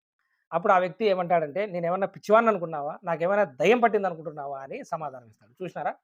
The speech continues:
కోపం ఎప్పుడైతే నోటి బయటికి వచ్చిందో అది సెకండ్ స్టేజ్, థర్డ్ స్టేజ్కి పోయిందో, అంటే నీ యొక్క సంస్కారాన్ని నీకు ఎప్పుడైతే దిగజార్చే విధంగా పోయిందో,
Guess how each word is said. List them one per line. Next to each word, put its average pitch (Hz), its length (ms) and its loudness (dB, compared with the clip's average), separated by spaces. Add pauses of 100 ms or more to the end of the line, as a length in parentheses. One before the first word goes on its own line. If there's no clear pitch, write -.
(480)
కోపం 269 420 6
ఎప్పుడైతే 214 640 0
నోటి 196 480 -4
బయటికి 190 400 0
వచ్చిందో 185 460 -10
అది 214 120 -4
సెకండ్ 214 380 -4
స్టేజ్, 208 320 -4
థర్డ్ 196 160 -2
స్టేజ్కి 220 340 -4
పోయిందో, 170 380 -10 (420)
అంటే 170 160 -2
నీ 208 100 2
యొక్క 202 200 2
సంస్కారాన్ని 220 720 4
నీకు 208 280 -4
ఎప్పుడైతే 190 320 -6
దిగజార్చే 196 580 2
విధంగా 185 280 -4
పోయిందో, 170 600 -2